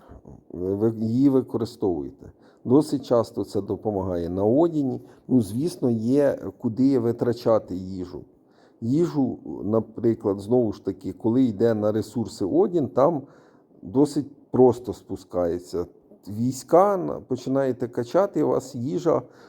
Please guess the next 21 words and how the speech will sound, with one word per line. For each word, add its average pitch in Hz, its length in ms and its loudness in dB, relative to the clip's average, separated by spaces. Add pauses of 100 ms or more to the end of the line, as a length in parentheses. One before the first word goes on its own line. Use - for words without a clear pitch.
(180)
уходить, 170 1000 4
аж 127 180 0
гай 127 240 6
свистить. - 760 -10 (360)
Е, 95 140 0
садити 151 800 2 (400)
емблеми, 156 920 2 (100)
так 131 180 -4
само 165 340 2
ресурси, 151 560 -2
на 135 200 4
емблеми 135 440 2
героїв, 127 460 0
так 110 200 -4
само 143 340 0
ресурси 123 680 -2 (340)
уходять. 101 720 -2 (1080)
Просто. 104 600 -2 (220)
М. 85 200 -12 (880)
Ну 156 440 2 (160)
і, 151 520 -4